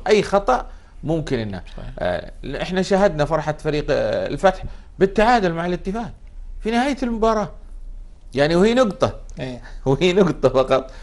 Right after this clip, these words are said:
Speaker 1: وليس ثلاث نقاط، فأنت تفكر في الحسابات هذه لما تدخل تكون تحت ضغط نفسي و-، وعصبي كبير، وما، ما تقدر أن تلعب بأريحية وتستطيع أنك تبدع، لأنك تحت ضغوط، والضغوط هذه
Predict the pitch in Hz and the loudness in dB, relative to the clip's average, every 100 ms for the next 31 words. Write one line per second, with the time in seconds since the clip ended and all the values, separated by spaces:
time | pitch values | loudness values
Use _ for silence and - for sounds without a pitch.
0 | - 131 190 160 156 160 156 143 135 104 | 0 6 6 4 2 0 0 -4 -4 -6
1 | - - - - - - - - - 147 | -8 -18 -18 -16 -14 -14 -16 -12 -4 -4
2 | 165 147 - 180 147 131 120 - 143 165 | -2 -6 -4 -4 -4 -6 -8 -4 -2 -2
3 | 139 147 131 127 127 147 139 135 - - | -2 -4 -4 -4 -4 -4 -6 -10 -14 -18
4 | - - 170 139 139 147 131 135 147 - | -12 -6 -4 -2 -4 -4 -4 0 0 0
5 | 127 143 - 120 110 101 90 90 82 - | -6 -6 -6 -6 -6 -6 -10 -12 -12 -16
6 | - - 117 147 139 120 - 113 127 123 | -12 -4 -4 -2 -4 -6 -8 -8 -6 -4
7 | 120 120 113 - - - 143 185 175 170 | -4 -4 -6 -12 -14 -6 2 2 2 0
8 | 175 202 202 180 160 190 - - - - | 2 4 4 0 4 4 2 -12 -10 -8
9 | 135 - 180 151 143 123 135 139 135 156 | -8 0 4 4 4 2 4 2 2 0
10 | 127 113 135 139 - 131 131 - 135 101 | 0 0 -4 -4 -4 -4 -4 -4 -4 -4
11 | 87 - - - - - - - 170 170 | -8 -12 -16 -18 -16 -12 -8 -4 -4 -4
12 | - 165 160 127 123 147 185 175 - 147 | -6 -6 -6 -4 0 6 6 6 0 -2
13 | 147 170 165 151 160 165 | 0 -2 -2 0 0 0